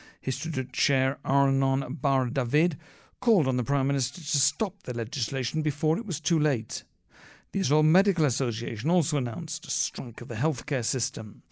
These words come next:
Hospitals are operating in a reduced format. Ben Gurion Airport was closed to departures, and crowds of passengers are at the departure lounge.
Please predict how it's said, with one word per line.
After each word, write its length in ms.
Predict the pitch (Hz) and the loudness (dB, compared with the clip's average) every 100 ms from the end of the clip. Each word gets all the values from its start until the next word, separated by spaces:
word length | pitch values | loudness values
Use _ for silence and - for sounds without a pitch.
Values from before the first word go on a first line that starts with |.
| - - - - | -20 -20 -20 -6
Hospitals 540 | 156 - 127 110 - | -4 -4 -6 -8 -10
are 80 | - | -12
operating 560 | - - 127 117 123 123 | -12 -6 -6 -4 -4 -4
in 240 | 123 131 | -4 -4
a 140 | 131 123 | -4 -4
reduced 600 | 127 120 139 107 - - | -6 -6 -6 -6 -10 -12
format. 640 | - 123 117 113 - - - _ _ _ - - - - | -8 -6 -6 -8 -10 -14 -16 _ _ _ -20 -20 -8 -2
Ben 220 | 127 123 | 0 2
Gurion 360 | 135 127 127 - | 2 2 0 0
Airport 400 | 139 139 139 - | 0 0 -4 -4
was 140 | 123 | -8
closed 480 | - 151 139 139 - | -4 0 0 0 -4
to 80 | 120 | -6
departures, 760 | 117 - 139 151 143 165 180 - - - - - | -6 -4 -2 -2 0 0 0 -4 -14 -20 -12 -4
and 140 | 165 | 0
crowds 400 | - 170 123 117 | 2 2 2 -2
of 140 | 123 | -4
passengers 640 | 127 117 131 120 113 104 - - _ - | -4 -2 0 0 0 -2 -6 -16 _ -4
are 140 | 123 | -4
at 100 | 127 | -2
the 60 | 147 | -6
departure 520 | 123 - 135 110 110 | -8 -4 -4 -4 -4
lounge. 600 | 104 98 113 131 - | -6 -8 -10 -12 -12